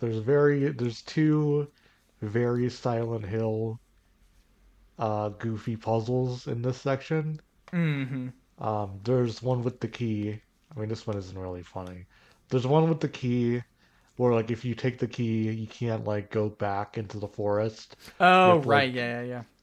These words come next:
Speaker 1: you have to, like,
Speaker 2: So
Speaker 1: go
Speaker 2: you have
Speaker 1: back
Speaker 2: to
Speaker 1: into your
Speaker 2: go
Speaker 1: apartment. Yeah,
Speaker 2: Yeah.
Speaker 1: dump the key in your inventory, uh, and then go back to a different, like, s-, entry point to your, to your apartment, and then pick up the key. From there, it's like,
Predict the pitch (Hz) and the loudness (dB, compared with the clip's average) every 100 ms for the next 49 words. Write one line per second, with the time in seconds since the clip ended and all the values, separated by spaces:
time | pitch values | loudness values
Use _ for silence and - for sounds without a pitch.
0 | - 113 110 113 104 113 110 113 135 135 | -4 -2 0 0 2 4 4 2 2 2
1 | 127 117 110 98 98 95 113 - - - | 0 0 0 0 -2 -6 -10 -16 -20 -20
2 | _ _ _ - 139 131 101 117 135 127 | _ _ _ -6 0 2 2 2 2 0
3 | 143 - 139 127 113 110 107 101 101 104 | -4 0 0 2 0 -2 -2 -4 -4 -2
4 | 101 98 98 95 _ _ - _ - 98 | -2 -2 -4 -6 _ _ -20 _ -6 -4
5 | 95 98 - 104 101 98 107 104 104 - | -2 -2 -4 -6 -6 -2 0 0 -2 -2
6 | 98 92 127 113 - 113 104 143 - _ | -4 -2 0 0 0 -2 -2 -6 -14 _
7 | _ _ _ _ _ 98 95 - - - | _ _ _ _ _ -6 -6 -12 -20 -8
8 | 117 104 107 101 104 95 98 - _ _ | -6 -6 -6 -8 -6 -8 -8 -12 _ _
9 | _ _ - 101 90 90 90 90 - _ | _ _ -8 -6 -6 -8 -8 -12 -18 _
10 | _ _ _ _ _ - 107 92 92 95 | _ _ _ _ _ -8 -4 -2 -2 -4
11 | 92 90 - - 92 90 90 110 90 - | -4 -8 -10 -10 -8 -10 -8 -8 -8 -10
12 | - 98 92 95 - - - - - 123 | -12 -10 -10 -10 -12 -20 -20 -12 -4 0
13 | 143 170 175 156 - 139 123 | 6 8 8 6 4 4 4